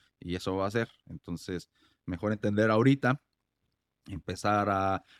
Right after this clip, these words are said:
a entretener la idea en la cabeza para que cuando pase, pues, ya no te caiga de sorpresa. Bueno, está el Rival Peak. Este también es del dos mil veinte y es un reality show en línea protagonizado por concursantes de un entorno virtual.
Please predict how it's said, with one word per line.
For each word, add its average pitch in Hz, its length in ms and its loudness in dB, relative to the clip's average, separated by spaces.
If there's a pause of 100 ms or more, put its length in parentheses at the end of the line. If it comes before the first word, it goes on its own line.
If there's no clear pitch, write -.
(140)
a 101 100 2
entretener 104 540 2
la 120 180 4
idea 127 400 6
en 113 60 2
la 107 140 0
cabeza 123 500 2
para 90 240 -2
que 85 160 -10
cuando 90 400 -2 (100)
pase, 135 320 4
pues, 98 180 -2
ya 104 120 2
no 107 100 0
te - 140 -8
caiga 113 240 4
de 98 80 4
sorpresa. - 480 2 (160)
Bueno, 135 300 2 (260)
está 170 360 2
el 175 120 2
Rival 180 440 0
Peak. - 360 -4
Este 165 340 8
también 147 340 8
es 147 120 6
del 127 140 6
dos 113 140 6
mil 139 200 10
veinte 135 500 8
y 123 140 4
es 131 160 4
un 147 100 6
reality 143 460 6
show 131 320 10
en 117 120 12
línea 147 360 12
protagonizado 117 1040 4
por 117 280 4 (100)
concursantes 120 760 4
de 120 60 4
un 120 80 6
entorno 117 440 4
virtual. 95 640 2